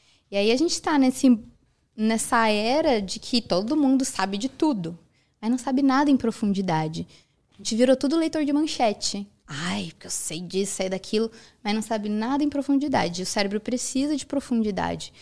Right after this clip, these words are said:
Não ficar ali no rasinho, ler a manchete, uma leitura de cinco minutos.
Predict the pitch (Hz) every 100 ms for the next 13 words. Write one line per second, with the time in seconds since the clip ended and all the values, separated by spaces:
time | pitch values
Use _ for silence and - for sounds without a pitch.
0 | - _ 226 339 - 269 240 220 196 202
1 | 180 180 180 175 185 220 220 208 - 208
2 | 233 247 - 226 226 226 220 202 - 196
3 | 196 202 196 175 160 - -